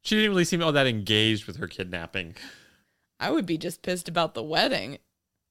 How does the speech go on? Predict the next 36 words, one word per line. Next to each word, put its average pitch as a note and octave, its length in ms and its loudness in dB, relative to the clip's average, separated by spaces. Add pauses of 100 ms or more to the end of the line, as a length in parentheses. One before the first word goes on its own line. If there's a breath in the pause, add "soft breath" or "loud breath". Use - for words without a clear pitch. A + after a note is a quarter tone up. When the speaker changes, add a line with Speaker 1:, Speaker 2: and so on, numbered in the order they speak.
(220)
Speaker 2:
Like, - 120 -6
I F#3+ 120 2
paid, G#3 360 -2
like, F3 200 -2
what, F3+ 300 -4 (120)
thousands F#3 500 0
of E3+ 180 -8
dollars F3 580 0
for F#3 140 -6
this C#3+ 240 -8 (340)
fucking G3 340 -4
catering G#3 580 -4
thing C4+ 380 -4
that E3 180 -4 (760)
fucked - 240 -8
me F3 180 -2
over. G#3 300 0
I G#3+ 120 4
know A#3 160 8
I A3+ 180 8
keep A3 220 -6
harping F#3+ 320 0
on F3 80 -4
the D#3+ 60 -6
catering, D#3+ 520 -6
but, C#3+ 180 -6
like, - 340 -6 (580)
I F#3+ 80 -8
don't F#3 120 0
know. G3 300 0 (460)
Weddings G#3+ 340 2
are G3+ 40 2
expensive. F#3+ 600 -4
This F#3 160 -6
isn't E3+ 280 -6
cool. E3 340 -8